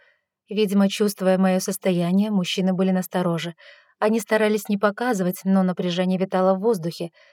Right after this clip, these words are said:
Даже малыш Сириус не отходил от меня ни на шаг. И вот ранним утром на нас напали.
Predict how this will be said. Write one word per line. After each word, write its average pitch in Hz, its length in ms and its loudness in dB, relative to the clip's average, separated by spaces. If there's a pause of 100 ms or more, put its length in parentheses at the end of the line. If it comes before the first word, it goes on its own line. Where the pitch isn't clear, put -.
(160)
Даже 240 300 0
малыш 254 360 2
Сириус 180 480 -2
не 185 60 -2
отходил 180 380 -2
от 165 120 -6
меня 180 200 2
ни 175 80 2
на 180 120 2
шаг. 175 280 -4 (580)
И 214 140 4
вот 196 260 2
ранним 180 400 2
утром 202 420 0
на 190 180 2
нас 170 300 -2
напали. 175 680 -2